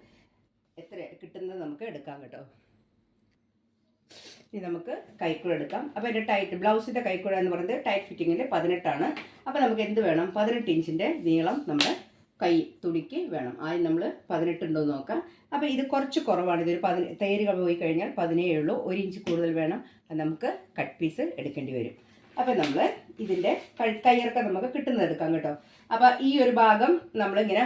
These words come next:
ആദ്യം മടക്കിയിട്ട് നോക്കാം നമുക്ക്. നമ്മൾ ഷേപ്പ് വരയ്ക്കുമ്പോൾ പോകുന്ന ആ ഒരു നീളം വരെ നമുക്ക് എടുക്കാം കേട്ടോ. ദാ, ഇത് നമ്മുടെ തേര് ഭാഗം ഞാൻ താഴോട്ട് ഇറക്കുകയാണ്. തേര് നമുക്ക് വേണ്ട, കട്ട് ചെയ്ത് കളയാം, അല്ലെങ്കിൽ നമുക്ക്, ഉം, ഇത് വരും, ഉം,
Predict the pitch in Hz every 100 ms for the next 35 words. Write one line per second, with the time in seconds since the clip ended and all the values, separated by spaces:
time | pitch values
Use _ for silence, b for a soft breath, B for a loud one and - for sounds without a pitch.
0 | 202 180 220 185 180 220 160 143 147 151
1 | 139 151 156 165 233 220 214 240 202 196
2 | 190 220 185 175 170 302 294 - _ -
3 | 202 240 220 202 196 220 185 160 160 147
4 | - - - 147 151 - 123 190 262 -
5 | - b b b _ _ 135 - - 392
6 | 262 175 226 254 254 240 240 226 226 208
7 | 214 202 202 202 180 160 - 151 170 311
8 | - _ _ _ _ b b _ - 220
9 | 220 175 170 254 359 190 156 147 151 180
10 | - 208 165 151 147 151 151 151 269 -
11 | B B B 156 151 147 165 123 - -
12 | 151 147